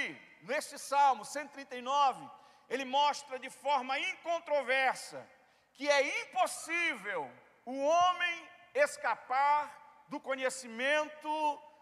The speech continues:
da presença e do poder de Deus. É impossível nós vivermos fora do conhecimento,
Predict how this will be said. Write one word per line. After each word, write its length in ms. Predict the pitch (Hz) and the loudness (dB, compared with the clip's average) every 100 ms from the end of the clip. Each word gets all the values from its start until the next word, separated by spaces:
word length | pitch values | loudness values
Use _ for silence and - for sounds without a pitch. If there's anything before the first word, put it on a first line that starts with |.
| _ | _
da 140 | 269 | 0
presença 1120 | - 240 185 - 262 311 311 - 294 294 294 294 - 269 | 2 0 -4 -4 -2 -2 -4 -8 -4 -4 -4 -8 -16 -12
e 80 | |
do 100 | 269 | -10
poder 360 | 269 247 226 226 | -4 -4 -2 -4
de 100 | 220 | -6
Deus. 340 | 175 165 113 - - _ _ _ _ - | -8 -8 -10 -16 -20 _ _ _ _ 0
É 120 | 262 403 | 4 4
impossível 880 | - 320 - - 330 370 330 240 | 2 -4 -4 -2 4 4 4 2
nós 520 | 247 277 302 285 220 170 | 0 2 4 6 4 -2
vivermos 840 | 247 240 294 262 190 143 123 - - | -6 2 6 6 4 -8 -16 -18 -2
fora 580 | 269 311 311 302 302 - - - | 4 6 6 4 0 -4 -18 -14
do 120 | 233 | -12
conhecimento, 880 | 233 269 269 - 233 262 302 311 302 | -6 -4 -4 -4 -8 -4 -2 -4 -8